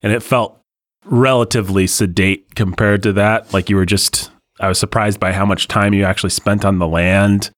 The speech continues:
how little there was in terms of action, you know, I mean, I, which is totally unfair. I mean, Jaws is a suspense classic and an action classic. It's just not Indiana Jones. I mean, that's the only thing that it falls short of, is it's not as fast-paced as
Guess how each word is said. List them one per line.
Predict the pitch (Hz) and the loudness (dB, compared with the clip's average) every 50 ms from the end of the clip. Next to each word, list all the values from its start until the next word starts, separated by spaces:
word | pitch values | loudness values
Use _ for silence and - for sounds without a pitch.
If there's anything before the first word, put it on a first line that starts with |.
| _ _ _ _ _ _ _ | _ _ _ _ _ _ _
how | - 104 98 | -4 -4 -2
little | 90 87 95 98 101 104 | 0 0 2 2 2 2
there | 101 104 104 101 | 2 2 2 2
was | 101 101 104 104 104 101 104 | 2 2 2 2 2 0 0
in | 107 98 | -2 -2
terms | 92 - 104 101 104 98 95 | -2 -2 0 0 0 0 0
of | 104 101 101 92 - - - - _ _ _ _ _ _ _ _ _ _ - | 0 0 0 -2 -4 -10 -16 -20 _ _ _ _ _ _ _ _ _ _ -8
action, | 92 90 90 98 - - - 107 104 104 101 101 101 - - - - | -6 -4 -4 -2 -2 -2 0 0 0 0 -2 -4 -6 -10 -16 -14 -6
you | 117 101 101 | -2 -2 0
know, | 98 98 95 92 92 | 0 0 0 -2 -2
I | 92 95 | -2 -2
mean, | 95 92 90 | -2 -2 -4
I, | 87 87 - - - - - - | -6 -6 -10 -14 -18 -20 -20 -10
which | - 175 160 131 - - | -4 -2 -2 0 0 0
is | 220 196 156 - | 0 0 -2 0
totally | - 220 214 165 147 123 | -2 -2 0 0 0 0
unfair. | 110 101 95 - 123 127 117 104 98 104 113 | 0 -2 -2 -2 -2 -2 0 0 0 0 0
I | 110 | 0
mean, | 104 107 104 107 107 107 | 0 0 0 0 -2 0
Jaws | 117 110 110 107 104 | 0 2 2 2 2
is | 104 101 95 98 | 2 2 2 2
a | 98 98 98 95 95 92 - _ _ _ _ _ | 2 2 2 2 0 -2 -4 _ _ _ _ _
suspense | - - 110 101 - - 120 110 107 - | -4 -2 -2 -2 0 -2 -2 -2 -2 -4
classic | - - 117 107 107 104 - 110 104 107 | -2 0 0 0 0 0 0 0 0 0
and | 110 104 104 | 0 0 0
an | 98 98 | 0 0
action | 101 107 113 - - 104 101 87 | 0 0 0 -2 -4 -4 -4 -4
classic. | - 104 92 85 92 95 - 101 98 98 - - _ _ _ _ _ _ _ _ | -2 0 0 0 0 0 0 0 0 -2 -2 -6 _ _ _ _ _ _ _ _
It's | - 123 - | -4 -4 -2
just | - 139 - - | -2 -2 -2 0
not | 117 110 107 107 101 95 - _ _ _ _ _ _ _ _ - | 0 0 2 2 0 -2 -6 _ _ _ _ _ _ _ _ -2
Indiana | 131 120 110 104 101 92 87 | 0 2 2 2 2 0 0
Jones. | 98 101 90 78 76 76 78 - - - | 0 0 -2 -2 -6 -8 -8 -10 -10 -6
I | - | -2
mean, | 104 95 104 95 98 | 0 0 2 2 2
that's | 113 110 - | 0 0 0
the | - 117 107 | 0 0 2
only | 104 104 101 95 | 2 2 0 0
thing | - - 95 95 92 87 | 0 -2 -2 0 0 0
that | 87 87 67 | 0 0 0
it | 76 - - | -2 -4 -2
falls | - 95 87 90 85 | -2 0 0 0 0
short | - - 101 87 82 82 | 0 0 0 0 0 0
of, | 82 82 82 - | 0 0 0 -2
is | 85 85 78 85 | -2 -4 -2 -4
it's | 82 - - | -4 -4 -4
not | 87 98 98 87 87 85 - - | -2 0 2 2 0 -2 -2 -4
as | 87 - | -4 -4
fast-paced | - - 87 85 90 - - - 90 87 85 - - - | -2 -2 -2 -2 -2 -4 -2 -2 0 0 0 -2 -2 -4
as | 85 85 82 85 - - - - | -2 -2 0 0 0 -2 -2 -4